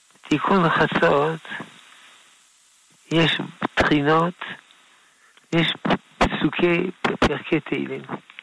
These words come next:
פרקי התהילים האלה המרכזיים, הם עיקר תיקון חצות. אז אפשר לקצר.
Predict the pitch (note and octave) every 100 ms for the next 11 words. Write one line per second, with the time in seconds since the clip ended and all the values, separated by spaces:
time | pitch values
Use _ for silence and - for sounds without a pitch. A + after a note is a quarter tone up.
0 | _ _ _ _ _ _ _ _ _ -
1 | G#3 - - C#3+ - F#3+ E3+ - C#3+ D#3+
2 | F3 C#3 D#3+ E3 D#3 C#3 C3 B2+ C#3+ C#3
3 | B2+ C#3+ D3 C3 B2+ - _ _ _ _
4 | _ _ _ _ _ - E3+ E3 F3+ D3+
5 | - F#3 E3+ - C3+ - - - C#3+ -
6 | - - - - - _ _ _ _ _
7 | _ _ _ _ _ _ _ _ - E3
8 | E3+ F3+ G3 G3 C#3+ - C#3+ - - -
9 | -